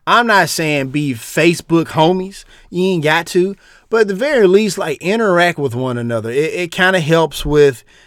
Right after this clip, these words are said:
once again, and I know I'm beating the dead horse, building camaraderie, because that's what you wanna do, Startup Nation. So, you know, you have websites like Nextdoor, you know, where you can create online communities online as well, where you can talk about some things. Hey,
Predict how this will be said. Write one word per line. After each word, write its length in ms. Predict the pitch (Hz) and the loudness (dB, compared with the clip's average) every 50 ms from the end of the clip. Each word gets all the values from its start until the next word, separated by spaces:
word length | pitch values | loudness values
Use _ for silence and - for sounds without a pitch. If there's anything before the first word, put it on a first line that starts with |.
| _ _ _ - | _ _ _ -8
once 300 | - 135 139 143 - 165 | -4 -2 -2 -2 -2 -4
again, 480 | 165 156 160 170 160 156 147 139 120 | -4 -2 0 2 2 2 2 0 -2
and 160 | 120 123 127 | -4 -4 -2
I 80 | 127 131 | -2 -2
know 280 | 139 139 143 143 151 151 | -2 -2 -2 0 0 0
I'm 160 | 143 131 120 | -2 -2 -4
beating 420 | 113 120 147 165 170 170 165 160 | -4 -2 -2 -2 -2 -2 -2 -2
the 120 | 151 147 123 | -2 -2 -2
dead 360 | 113 135 147 156 156 151 147 | 0 0 2 2 2 0 -2
horse, 340 | - 160 147 123 113 104 101 | -2 -2 -2 -2 -2 -6 -10
building 520 | 104 98 131 139 143 156 160 151 156 151 | -8 0 4 4 6 6 4 2 -2 -4
camaraderie, 680 | - - 151 143 131 135 143 147 143 127 120 110 107 | -4 -6 -4 -2 0 2 4 4 4 2 0 -2 -6
because 260 | 107 117 110 139 127 | -8 -6 -6 -6 -4
that's 260 | 113 123 123 139 - 160 | -2 -2 -4 -4 -4 -6
what 180 | 147 127 - | -6 -6 -6
you 80 | - 131 | -6 -4
wanna 300 | 135 135 135 135 131 123 | -2 -2 -2 -4 -4 -6
do, 320 | 117 131 147 151 151 139 | -4 -2 0 0 0 -2
Startup 400 | 120 - - 117 107 107 107 101 | -4 -6 -8 -8 -8 -8 -8 -8
Nation. 320 | 113 110 107 107 - 113 107 - - - - - - | -8 -8 -8 -8 -10 -12 -14 -14 -18 -20 -20 -16 -6
So, 200 | - 170 156 151 | -2 0 2 2
you 140 | 185 196 | 2 2
know, 180 | 180 156 143 135 | 0 2 0 0
you 140 | 151 160 170 | 0 2 0
have 140 | 170 151 135 | 0 0 2
websites 540 | 120 147 156 156 - - 160 160 165 143 | 2 2 2 2 0 -2 -2 -2 -2 -4
like 180 | 143 135 135 127 | -4 -4 -4 -2
Nextdoor, 800 | 127 135 127 113 - - 117 110 147 151 160 160 160 160 160 151 - - - - _ _ | -2 -2 -2 -4 -6 -10 -6 -2 0 0 0 2 0 0 0 -2 -6 -12 -20 -20 _ _
you 80 | - 170 | -6 -2
know, 120 | 156 131 | 0 0
where 160 | 127 123 135 135 | 0 2 2 0
you 120 | 147 151 | 0 -2
can 80 | 143 131 | -6 -10
create 400 | - - 139 143 139 147 127 - _ - | -8 -2 2 2 2 2 0 -4 _ -2
online 540 | 147 156 151 151 143 143 143 143 139 135 | 0 0 2 0 0 0 -2 -2 -2 -4
communities 640 | - - 127 127 135 147 151 151 151 156 160 156 139 - | -6 -6 -4 -2 -2 0 0 -2 -2 -2 -4 -6 -8 -6
online 640 | - 143 147 156 156 143 135 131 135 135 147 151 147 143 | -4 -2 -2 -2 -2 -2 -4 -4 -4 -4 -4 -4 -4 -6
as 120 | 135 117 | -6 -6
well, 260 | 120 135 143 151 143 | -4 -2 -2 -2 -2
where 100 | 131 143 | -2 -4
you 80 | 143 123 | -6 -6
can 120 | 135 120 | -8 -10
talk 280 | - - 123 123 131 - | -6 -2 -2 -2 -2 -2
about 260 | 143 139 135 135 - | -4 -4 -4 -4 -4
some 140 | - 151 139 | -6 -8 -8
things. 260 | 143 143 147 156 139 | -8 -6 -6 -4 -2
Hey, 300 | 156 180 208 165 123 | 0 2 2 2 0